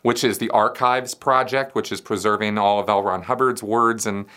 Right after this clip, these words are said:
and lectures in those underground vaults. If you don't know anything about that, check out my podcast with Dylan Gill. We've done a couple things, uh, a couple interviews talking all about that. Um, that's millions and millions and hundreds of millions of dollars going into that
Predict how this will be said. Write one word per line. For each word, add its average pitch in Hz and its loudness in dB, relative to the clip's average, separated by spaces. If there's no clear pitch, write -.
and 113 -2
lectures 120 0
in 110 0
those 101 0
underground 101 -2
vaults. 104 0
If - -12
you 104 -12
don't 98 -2
know 104 -2
anything 101 -4
about 107 0
that, 120 -2
check - -4
out 101 0
my 95 0
podcast 107 -2
with 92 -8
Dylan 98 -4
Gill. 98 -2
We've 107 -2
done 101 0
a 95 -4
couple 120 -2
things, 113 -4
uh, 104 2
a - -16
couple 117 0
interviews 113 -4
talking 107 -2
all 107 2
about 104 -2
that. 123 -6
Um, 120 2
that's 110 0
millions 120 0
and 95 -2
millions 101 -2
and 90 -8
hundreds 107 -2
of 92 -4
millions 87 -6
of 87 -10
dollars 82 -2
going 95 -2
into 90 -6
that 87 -2